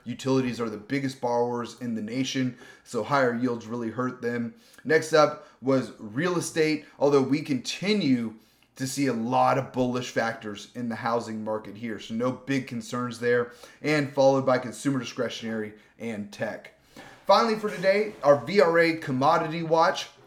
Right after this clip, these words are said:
Good day here from commodities. Gold now up, uh, almost four tenths of one percent to one thousand eight hundred and forty-three dollars an ounce. What was really good to see, though, we talk about this often, we wanna see the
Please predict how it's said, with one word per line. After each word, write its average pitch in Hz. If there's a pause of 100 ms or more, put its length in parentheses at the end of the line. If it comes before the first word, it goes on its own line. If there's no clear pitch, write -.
(500)
Good 185
day 185
here 165
from 147
commodities. 151
Gold 160
now 147
up, 160 (320)
uh, 127
almost 233
four 160
tenths 151
of 117
one 131
percent 156
to 131
one 139
thousand 139
eight 135
hundred 135
and 110
forty-three 131
dollars 131
an 113
ounce. 160 (320)
What 151
was 120
really 175
good 127
to 120
see, 127
though, 123
we 131
talk 131
about 131
this 123
often, 151
we 131
wanna 127
see 131 (400)
the -